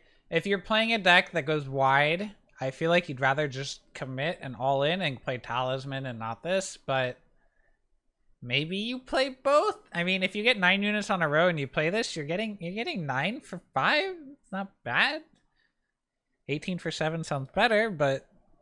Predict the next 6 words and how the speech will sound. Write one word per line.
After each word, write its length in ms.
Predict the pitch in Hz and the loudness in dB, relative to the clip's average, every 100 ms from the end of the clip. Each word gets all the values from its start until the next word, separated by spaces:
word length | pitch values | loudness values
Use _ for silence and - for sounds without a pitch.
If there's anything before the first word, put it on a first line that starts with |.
| 185 | -10
you 100 | 240 | -8
know, 300 | 120 139 180 151 | -8 -8 -12 -14
it's 400 | 220 302 - - | -14 -16 -18 -12
not 300 | 208 151 - | -8 -8 -8
unplayable. 1120 | 147 147 147 131 135 127 160 143 117 117 131 - _ _ _ _ | -2 -2 -2 -4 0 2 4 2 -2 -2 -2 -6 _ _ _ _
Uh, 760 | 139 147 143 143 139 139 135 | 4 6 6 6 6 6 6